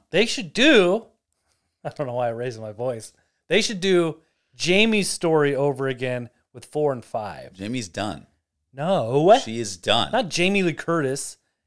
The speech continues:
Speaker 1: Jamie, the little girl in four and five.
Speaker 2: Fucking probably, except, uh, uh,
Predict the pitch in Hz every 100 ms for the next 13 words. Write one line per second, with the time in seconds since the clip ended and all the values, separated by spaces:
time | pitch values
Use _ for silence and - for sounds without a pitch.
0 | _ - 156 190 196 131 95 90 _ 123
1 | 135 170 160 160 170 151 127 151 151 139
2 | 143 139 90 80 - _ _ _ _ 196
3 | 202 208 - - 202 226 185 165 143 -
4 | 180 180 - - 147 143 135 123 - _
5 | -